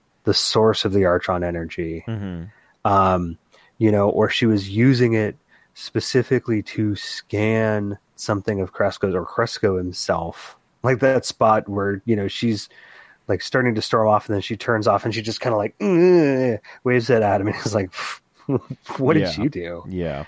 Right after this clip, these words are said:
Speaker 1: You know, and obviously it actually has a purpose. It's not just her being like, "Meh."
Speaker 2: Yes.
Speaker 1: Um, you know, so it, it seemed to do more of a purpose. It wasn't doing, uh, necessarily the heavy lifting that it did in,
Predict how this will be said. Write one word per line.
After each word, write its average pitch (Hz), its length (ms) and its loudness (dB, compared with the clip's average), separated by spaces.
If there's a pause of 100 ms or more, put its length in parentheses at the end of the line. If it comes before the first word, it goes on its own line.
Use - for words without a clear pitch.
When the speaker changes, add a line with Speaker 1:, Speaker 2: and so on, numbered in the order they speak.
(180)
Speaker 1:
You 117 140 4
know, 101 300 0
and 127 160 4
obviously 131 440 4
it 107 120 4
actually 101 360 -2
has 90 240 -6
a 82 80 -12
purpose. - 520 -10
It's 82 160 -16
not 82 200 -8
just - 220 -12
her 87 220 -8
being 90 220 -6
like, 87 140 -6
"Meh." 127 500 2 (140)
Speaker 2:
Yes. 110 400 0
Speaker 1:
Um, 95 600 0 (540)
you 127 120 4
know, 117 320 2 (300)
so 139 440 4 (600)
it, 127 240 -8
it 165 180 4
seemed 180 340 2
to 185 80 -2
do 139 260 2
more 117 1080 0 (420)
of 101 120 -4
a 104 60 0
purpose. 95 460 -4
It 117 120 0
wasn't 123 400 -2
doing, 113 460 0 (460)
uh, 98 320 2
necessarily 104 680 -2
the 95 120 -6
heavy 110 300 -2
lifting 101 520 0
that 95 120 0
it 95 180 -4
did 98 340 2
in, 92 500 -2